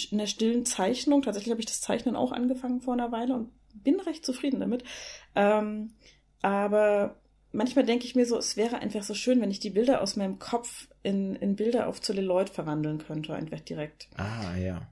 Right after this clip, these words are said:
Speaker 1: Ähm, weil's bestimmte,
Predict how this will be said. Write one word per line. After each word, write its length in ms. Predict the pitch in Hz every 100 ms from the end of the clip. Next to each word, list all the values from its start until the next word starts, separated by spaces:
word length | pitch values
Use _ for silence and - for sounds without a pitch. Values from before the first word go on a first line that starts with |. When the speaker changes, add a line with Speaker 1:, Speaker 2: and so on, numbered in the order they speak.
| -
Speaker 1:
Ähm, 640 | 170 165 165 160 160 160 _ _ _ _ _ _ - -
weil's 540 | 151 185 190 - - -
bestimmte, 1000 | 208 - 202 214 220 208 202 190 190